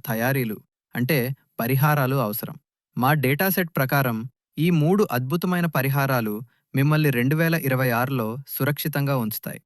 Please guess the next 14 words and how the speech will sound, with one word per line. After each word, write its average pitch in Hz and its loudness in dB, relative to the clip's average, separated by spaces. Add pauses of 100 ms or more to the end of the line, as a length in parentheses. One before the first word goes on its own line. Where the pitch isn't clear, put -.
(360)
పరిహారం 175 4
ఒకటి, 120 -4 (440)
నో 120 2
థెరపీ 156 0 (280)
మరియు 127 0 (120)
ఆహారం. 113 -4 (540)
మేనరాశి 180 2
చిహ్నం 147 0
చేప. 113 -4 (540)
రెండు 151 2
వేల 214 4
ఇరవై 165 2
ఆరులో 143 4 (440)
మీకు 156 2